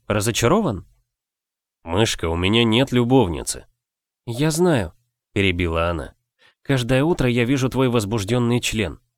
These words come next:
У тебя нет секса, но ты предпочитаешь..." Альтан подавился и закашлялся, одновременно сделав жест рукой, чтобы Тиона замолчала. Она подчинилась, обиженно надувшись.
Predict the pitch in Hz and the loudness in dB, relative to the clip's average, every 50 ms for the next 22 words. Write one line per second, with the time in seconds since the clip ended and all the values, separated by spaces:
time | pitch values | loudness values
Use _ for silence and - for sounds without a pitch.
0 | _ _ - 127 123 - 131 123 147 143 143 147 143 127 - - - - 147 165 | _ _ -8 -8 -4 -4 -2 -2 0 0 2 2 0 0 0 -2 -2 0 -2 -2
1 | - - 151 131 117 110 104 - 127 139 127 113 - - 120 - - 110 - 151 | -2 0 0 2 2 2 2 0 0 0 0 0 0 -2 -4 -2 -2 -4 -2 -2
2 | 160 156 127 - - - _ _ _ _ _ _ _ _ _ _ _ _ - 107 | -2 0 -2 -4 -6 -8 _ _ _ _ _ _ _ _ _ _ _ _ -6 -4
3 | 101 98 92 - 98 107 101 95 - - 95 85 90 87 80 87 127 147 143 131 | -2 -2 -2 0 2 2 2 2 0 0 0 0 2 -2 0 0 0 0 0 0
4 | - 127 - - 107 107 92 113 127 127 - 120 98 - - 90 85 76 - - | -2 -2 -2 -2 -2 -2 0 -2 -4 -2 0 0 0 0 -2 -4 -4 -4 -4 -6
5 | - - - - - - _ - - 90 85 92 92 90 101 110 104 101 98 95 | -8 -8 -10 -14 -20 -20 _ -8 -8 -6 -2 0 0 2 2 2 2 2 2 2
6 | 95 92 80 80 87 104 107 101 87 76 80 101 107 95 - - 92 82 - - | 0 0 -2 0 0 2 2 2 2 0 0 -2 -2 -2 -2 -2 -4 -4 -2 -2
7 | 151 147 - - - 117 110 101 - 95 92 92 92 92 92 85 98 92 95 92 | -2 -2 0 -2 -2 0 -2 -2 -2 0 0 0 2 0 0 0 0 0 2 2
8 | 101 107 - - - 87 71 62 60 - _ _ _ _ _ _ _ _ - - | 2 2 0 -2 -4 -4 -4 -6 -8 -14 _ _ _ _ _ _ _ _ -4 -4
9 | 92 95 139 160 - 175 - - - - 139 143 139 123 101 87 73 73 - - | 0 0 0 0 0 -2 -4 -4 -4 -2 2 2 4 4 2 2 -2 -4 -8 -12
10 | - _ _ _ - 92 82 78 82 95 98 92 101 95 95 92 90 92 98 98 | -14 _ _ _ -6 -6 -6 -2 0 -2 0 0 0 0 0 0 0 0 0 0
11 | 92 92 85 - - - - - - - - | 0 -2 -6 -4 -6 -10 -10 -10 -14 -18 -18